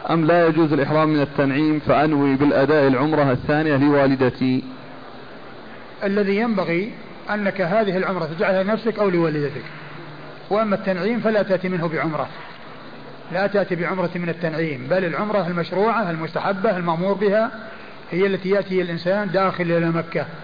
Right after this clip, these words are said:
Speaker 2: يقول: "لبيك اللهم لبيك". فإذا كنت سبقاً اعتمرت لنفسك فلك أن تعتمر عن أمك في هذه السفرة أو هذه العمرة.
Speaker 1: أنا أشكو من مرض في أنفي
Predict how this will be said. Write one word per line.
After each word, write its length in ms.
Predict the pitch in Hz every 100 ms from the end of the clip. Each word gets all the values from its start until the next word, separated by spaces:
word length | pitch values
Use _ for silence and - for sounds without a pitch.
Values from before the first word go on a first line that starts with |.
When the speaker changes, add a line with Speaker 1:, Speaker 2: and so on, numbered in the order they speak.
| - - - -
Speaker 2:
يقول: 280 | 165 196 165
"لبيك 340 | 147 202 202
اللهم 380 | 170 196 175 165
لبيك". 440 | 160 143 156 135
فإذا 340 | - 180 190 185
كنت 240 | 233 214
سبقاً 420 | 190 214 214 202
اعتمرت 560 | 151 190 202 175 180 185 - - - - - - - - -
لنفسك 600 | 185 170 190 185 226 226 254 277 - - - - -
فلك 280 | 208 214 208
أن 180 | 190 185
تعتمر 420 | 208 185 190 185
عن 160 | 160 185
أمك 360 | 220 220 214
في 180 | 165 165
هذه 220 | 175 156
السفرة 480 | 151 - 156 151 147 - - - - - - - -
أو 60 | 160
هذه 300 | 170 156 156
العمرة. 300 | 147 156 127 - - - - - - - - - - - - - - - - - - - - - - - - - - - - - - - -
Speaker 1:
أنا 320 | 147 156 131 156
أشكو 440 | - - 156 156
من 260 | 151 147 143
مرض 400 | 156 151 151 139
في 300 | 143 135 147
أنفي 520 | 147 135 139 139